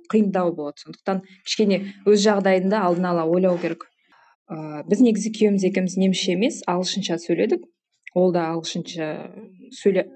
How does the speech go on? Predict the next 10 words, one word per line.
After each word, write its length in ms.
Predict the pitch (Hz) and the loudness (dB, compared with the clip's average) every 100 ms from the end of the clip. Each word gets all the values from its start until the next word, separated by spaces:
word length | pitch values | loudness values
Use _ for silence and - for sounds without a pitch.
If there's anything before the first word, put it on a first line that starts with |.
| 262 | -10
сөйлей 300 | - 185 170 | -2 -2 -2
алады, 220 | 165 - | -4 -6
біл-, 240 | 170 196 - 170 | -2 -2 -2 -2
біледі 320 | 185 220 220 | 0 2 0
енді 100 | 160 | -4
мектептен 420 | 165 - 170 160 | -6 -6 -6 -6
кішкене 360 | 151 - 165 156 | -10 -10 -10 -12
с-, 160 | - _ 254 240 175 | -16 _ -14 -12 -10
кішкене 400 | 175 - 165 160 - - - - | -8 -4 -4 -6 -16 -18 -18 -12
білгендіктен 720 | 175 180 180 175 - 214 277 | -4 -2 0 -2 -2 0 0